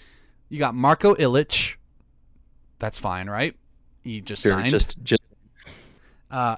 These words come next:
Speaker 1: Abubakar Keita.
Speaker 2: Concerning with the injury.
Speaker 1: Dantu Mature.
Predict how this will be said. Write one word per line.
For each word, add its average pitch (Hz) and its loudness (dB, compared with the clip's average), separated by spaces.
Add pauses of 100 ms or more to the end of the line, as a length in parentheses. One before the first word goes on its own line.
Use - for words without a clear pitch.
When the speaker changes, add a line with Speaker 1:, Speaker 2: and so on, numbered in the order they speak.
(100)
Speaker 1:
Abubakar 151 2
Keita. 131 0 (1300)
Speaker 2:
Concerning 113 2
with 113 0
the 107 0
injury. 101 -2 (480)
Speaker 1:
Dantu 135 -2
Mature. 156 2